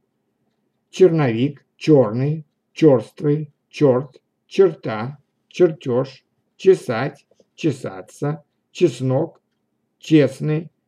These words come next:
четверг, четверть, четыре, четырнадцать, чинить, число, чистить, чистый, читать, чихать, чрезмерный, что, чтобы,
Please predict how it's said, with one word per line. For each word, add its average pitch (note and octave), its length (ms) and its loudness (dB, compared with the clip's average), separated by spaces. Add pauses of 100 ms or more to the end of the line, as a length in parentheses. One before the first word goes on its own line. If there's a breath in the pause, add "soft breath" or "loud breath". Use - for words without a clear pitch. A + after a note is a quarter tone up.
четверг, C3+ 680 -4 (280)
четверть, D3+ 640 0 (340)
четыре, C#3 720 -4 (280)
четырнадцать, C3 1000 -2 (640)
чинить, D3 640 0 (160)
число, C#3 800 2 (160)
чистить, D#3+ 640 -4
чистый, D3 640 -6 (340)
читать, C#3 640 0 (260)
чихать, C3 680 -4 (1200)
чрезмерный, C#3+ 1000 2 (840)
что, D#3 680 0 (200)
чтобы, D3+ 840 2